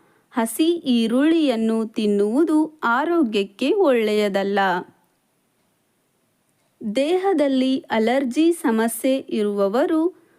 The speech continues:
ಹಸಿ ಈರುಳ್ಳಿಯನ್ನು ಅಪರೂಪಕ್ಕೂ ಸೇವಿಸುವುದು ಒಳ್ಳೆಯದಲ್ಲ. ಎಲ್ಲದನ್ನೂ ಹಿತವಾಗಿ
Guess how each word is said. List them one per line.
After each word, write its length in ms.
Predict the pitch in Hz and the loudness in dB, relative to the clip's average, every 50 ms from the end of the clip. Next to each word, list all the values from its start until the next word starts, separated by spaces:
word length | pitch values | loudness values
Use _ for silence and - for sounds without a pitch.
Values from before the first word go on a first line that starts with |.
| _ _ | _ _
ಹಸಿ 440 | - 269 269 294 294 - 370 370 370 | -4 -2 -2 -2 0 2 2 2 2
ಈರುಳ್ಳಿಯನ್ನು 1300 | 359 - - 254 240 226 226 226 220 254 285 311 330 339 311 262 233 220 214 214 214 214 220 233 - _ - | 0 -2 -2 -2 0 0 0 0 2 2 2 4 4 2 2 2 0 0 0 0 0 0 -2 -4 -6 _ -4
ಅಪರೂಪಕ್ಕೂ 1000 | - 226 240 - 294 339 370 339 302 285 262 - 240 226 226 - - - 311 349 | -4 -4 -2 -2 -2 0 2 2 2 0 0 0 -4 -4 -6 -6 -4 -2 -2 -2
ಸೇವಿಸುವುದು 1040 | - - - 277 226 214 214 208 226 214 - - 220 214 240 311 349 381 302 311 320 320 - | -2 -2 -2 0 0 0 0 -2 -2 -4 -2 -2 -2 0 0 0 2 2 2 0 0 0 -2
ಒಳ್ಳೆಯದಲ್ಲ. 840 | - 247 240 233 226 226 226 233 262 277 269 254 220 196 190 196 196 196 196 190 190 - - - _ _ _ _ _ _ _ _ _ _ _ _ _ _ _ _ _ _ _ _ _ _ _ _ _ _ _ _ _ _ _ _ _ _ _ _ _ _ _ _ _ _ _ - - | 0 0 0 2 0 0 0 0 0 0 0 0 0 0 2 2 2 2 0 -2 -4 -6 -10 -18 _ _ _ _ _ _ _ _ _ _ _ _ _ _ _ _ _ _ _ _ _ _ _ _ _ _ _ _ _ _ _ _ _ _ _ _ _ _ _ _ _ _ _ -6 -2
ಎಲ್ಲದನ್ನೂ 920 | 247 247 262 294 330 359 381 392 370 311 294 285 262 262 262 262 262 277 302 | -2 0 0 0 2 0 2 2 0 0 2 2 4 4 4 4 4 2 2
ಹಿತವಾಗಿ 1040 | 311 - - - 226 190 - 262 302 320 311 262 226 214 202 196 208 226 254 311 | 0 -2 -6 -6 -6 -4 -2 -2 -2 0 0 -2 -2 -2 -4 -6 -4 -4 -4 -6